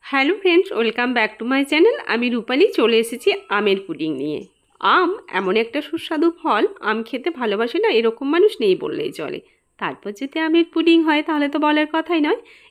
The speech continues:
এখানে একটা কাচের বোলে কিছুটা পরিমাণ জল নিয়ে একটা বড় সাইজের আমকে আমি ধুয়ে নিচ্ছি, যার ওজন হচ্ছে নশো গ্রাম। তারপর আমটা এবার কেটে নেওয়ার পালা, আমটাকে কেটে নিচ্ছি।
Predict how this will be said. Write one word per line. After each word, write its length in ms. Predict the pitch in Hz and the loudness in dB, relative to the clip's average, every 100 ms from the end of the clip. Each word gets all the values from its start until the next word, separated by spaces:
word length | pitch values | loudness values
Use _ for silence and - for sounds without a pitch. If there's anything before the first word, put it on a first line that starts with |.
| - | -14
এখানে 340 | 277 339 302 330 | -8 -4 -2 0
একটা 320 | 277 226 247 | -2 -4 -8
কাচের 440 | 247 208 202 262 | -4 -6 -4 -6
বোলে 280 | 240 262 240 | -4 0 0
কিছুটা 360 | 226 214 226 220 | -2 -6 -6 -6
পরিমাণ 420 | 226 220 220 226 | -4 -4 -2 -2
জল 280 | 214 190 190 | 0 0 2
নিয়ে 260 | 277 330 302 | 2 2 0
একটা 300 | - - 247 | -6 -12 -10
বড় 300 | 220 208 277 | -6 -6 -4
সাইজের 440 | - 294 277 294 | -4 -4 -2 0
আমকে 300 | 214 190 190 | 0 0 -4
আমি 200 | 214 339 | -4 -2
ধুয়ে 180 | 294 180 | -2 -4
নিচ্ছি, 360 | 120 127 - - _ _ _ - | -6 -12 -16 -20 _ _ _ -6
যার 300 | 269 302 302 | 0 2 2
ওজন 260 | 262 269 285 | 0 2 2
হচ্ছে 220 | 285 339 | 0 0
নশো 340 | 381 175 143 160 | 2 2 -2 -8
গ্রাম। 240 | 151 151 - _ _ _ _ _ | -10 -12 -14 _ _ _ _ _
তারপর 380 | 277 311 311 320 466 - _ | -2 -2 0 0 0 -6 _
আমটা 320 | - 330 330 359 | -2 0 2 2
এবার 200 | 349 349 349 - | 2 0 -2 -4
কেটে 220 | 381 392 | 2 4
নেওয়ার 220 | 392 381 | 6 4
পালা, 280 | 381 330 359 - _ _ | 2 2 2 -2 _ _
আমটাকে 420 | 214 202 214 233 | -10 -6 -8 -8
কেটে 240 | 226 285 370 | -6 0 4
নিচ্ছি। 360 | 359 349 - | 4 0 -6